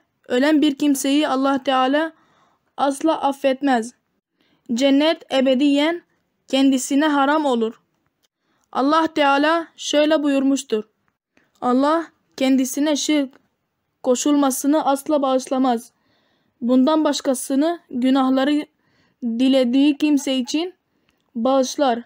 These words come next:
Kim Allah'a şirk koşarsa artık Allah ona cenneti muhakkak haram kılmıştır. Onun barınağı da ateştir. Zalimler için hiçbir yardımcı yoktur. Bazı büyük şirk olan ameller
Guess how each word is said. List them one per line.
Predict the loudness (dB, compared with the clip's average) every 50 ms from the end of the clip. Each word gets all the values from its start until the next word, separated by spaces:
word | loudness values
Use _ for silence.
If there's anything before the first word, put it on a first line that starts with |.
| _ _ _ _ _ _ _ _ _ -4
Kim | -2 0 2
Allah'a | 2 2 2 2 2 2 2 0 0
şirk | 0 0 -2 -2 -2 -2
koşarsa | -4 -4 -2 0 0 0 0 -2 -2 -2 -2 -2 -4 -8 _ _ _ _ _ _ _ _ _ _ -2
artık | 0 0 0 0 -2 -2 -2
Allah | -2 0 0 2 2
ona | 2 2 2 2 0 0 0 0
cenneti | 0 2 2 4 2 2 0 0 -2 -4 -4 _ _ _
muhakkak | 0 0 2 2 4 2 0 0 0 0 0 0 0 -2
haram | -2 0 0 0 0 0 -2 -2
kılmıştır. | -2 0 2 2 2 0 -2 -4 -6 -6 -6 -6 _ _ _ _ _ _ _ _ _ _ _ _ _ _ _ _ _ _ _ _
Onun | 2 4 4 4 4 4 2
barınağı | 2 2 4 4 4 4 2 2 2
da | 2 0 0 -2 -4 -8 _
ateştir. | -4 -4 -2 0 -2 -2 -2 -2 -4 -4 -4 -4 -8 _ _ _ _ _ _ _ _ _ _ _
Zalimler | -4 0 0 2 4 4 4 4 4 4 4
için | 2 0 0 0 -2 -2 -2 -4 -8 -12 _ _ _ _ _ _ _ _ _ _
hiçbir | -2 -2 -2 -2 -4 -4 0 0 2 4
yardımcı | 2 2 2 0 2 2 2 2 2 2
yoktur. | 2 2 0 -2 -2 -2 -2 -2 -2 -6 _ _ _ _ _ _ _ _ _ _ _ _ -6
Bazı | -2 0 2 2 2 2 2 2
büyük | 4 4 2 2 0
şirk | -2 -2 -2 -2 0 -2
olan | -2 0 0 0 0
ameller | 0 0 2 2 2 0 0 0 -2 -4